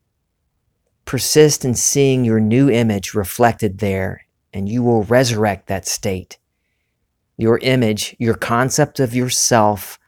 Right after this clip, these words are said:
or of another is in your own wonderful human imagination. Who is Christ? And Christ is the only God. God the Father and Christ, your creative power, are the same thing. Therefore, he has never left you.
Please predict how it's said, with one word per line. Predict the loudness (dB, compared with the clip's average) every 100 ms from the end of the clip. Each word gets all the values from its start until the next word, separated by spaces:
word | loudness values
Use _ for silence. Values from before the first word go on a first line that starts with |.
| _
or | -4 0
of | 2
another | 2 0 -2 -8 -10 -8
is | -6 0
in | 0
your | 2 2
own | 2 2 0 2
wonderful | 2 0 0 -4
human | -2 -2 0 2
imagination. | 0 -2 -2 -4 -4 -6 -8 -12 -16 _ -4
Who | 2 2
is | 0
Christ? | -4 -8 -8 -10 -12 -16 _ _ _ _
And | -8 -6
Christ | 0 2 2 0 -6
is | -4
the | -2 0
only | 0 0 -2
God. | -4 -6 -8 -12 _ _ _ _ _ _ _ _ _ _ _ _ _ _ 0
God | 4 4 2
the | -2
Father | -2 0 0 -2 -4
and | -6
Christ, | -2 0 0 -2
your | -6
creative | -4 -2 0 0 -4
power, | -6 -4 -2 -2 -2
are | -4
the | -4
same | -4 -4 -6
thing. | -6 -8 -8 -10 _ _ _ _ _ _ _ _ _ -2
Therefore, | 0 0 0 -2
he | 0 -4
has | -4 -4 -6 -2
never | -2 0
left | -2 -2 -6 -10
you. | -12 -14